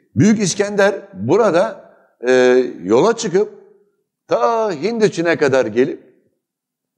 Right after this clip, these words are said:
burada bir şeyleri arıyor. Hint içine kadar gelip. Yani burası dünyanın aslında ilk icatlarının merkezlerinin olduğu yerdir. Bakmayın Roma, Bizans, işte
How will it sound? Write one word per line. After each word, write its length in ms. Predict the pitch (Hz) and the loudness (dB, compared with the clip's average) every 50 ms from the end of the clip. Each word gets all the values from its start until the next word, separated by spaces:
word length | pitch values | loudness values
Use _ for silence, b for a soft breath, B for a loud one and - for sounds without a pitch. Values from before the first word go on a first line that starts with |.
| _ _ - | _ _ -12
burada 380 | 107 147 208 226 190 175 139 | -6 -4 -2 0 0 0 -2
bir 60 | 131 143 | -2 -4
şeyleri 420 | - 170 175 180 175 180 180 196 | -4 -4 -2 -2 0 0 2 2
arıyor. 340 | 196 175 127 104 101 92 76 - _ _ _ _ _ _ | 2 2 0 -2 -8 -12 -14 -18 _ _ _ _ _ _
Hint 160 | 113 123 123 113 | -12 -12 -10 -10
içine 300 | 101 - 110 104 101 - | -12 -14 -14 -14 -14 -14
kadar 240 | 98 85 90 87 | -14 -14 -14 -14
gelip. 280 | 82 71 76 71 67 - _ _ _ _ _ _ _ _ _ _ _ _ - | -14 -16 -18 -20 -20 -20 _ _ _ _ _ _ _ _ _ _ _ _ -4
Yani 400 | 117 131 135 135 131 113 98 98 | -2 -2 0 0 -2 -6 -6 -4
burası 460 | 127 175 214 202 156 127 180 185 139 | -2 0 0 0 0 -2 -2 -2 -2
dünyanın 380 | 127 147 151 156 165 165 165 165 | -4 -6 -4 -4 -2 -2 -2 -2
aslında 420 | 151 147 139 143 - 151 156 156 | -2 -4 -4 -4 -6 -6 -4 -4
ilk 300 | 143 147 170 190 170 - | -4 -4 -6 -8 -6 -6
icatlarının 580 | 151 147 139 127 151 143 147 147 151 143 139 131 | -6 -6 -4 -2 -2 -2 -2 -4 -6 -6 -6 -4
merkezlerinin 520 | 127 139 139 123 139 139 120 139 147 151 | -4 -4 -4 -4 -4 -6 -6 -6 -8 -4
olduğu 380 | 147 135 131 123 120 147 160 151 | 0 0 0 0 0 -2 -4 -4
yerdir. 420 | 127 139 147 147 135 107 107 98 B B B B B B B B - | -2 0 0 0 0 -2 -4 -8 B B B B B B B B -4
Bakmayın 560 | - 196 196 - - 170 170 170 151 131 120 | -4 -4 -4 -6 -10 -10 -10 -10 -10 -6 -4
Roma, 420 | 139 156 170 170 170 160 135 123 | -2 -2 0 0 0 -2 -2 -2
Bizans, 440 | 139 165 156 160 175 175 160 123 - - | -4 -4 0 0 0 0 -2 -4 -10 -12
işte 580 | 139 147 131 - - 160 160 156 151 143 143 | -12 -10 -10 -6 0 2 4 4 4 2 0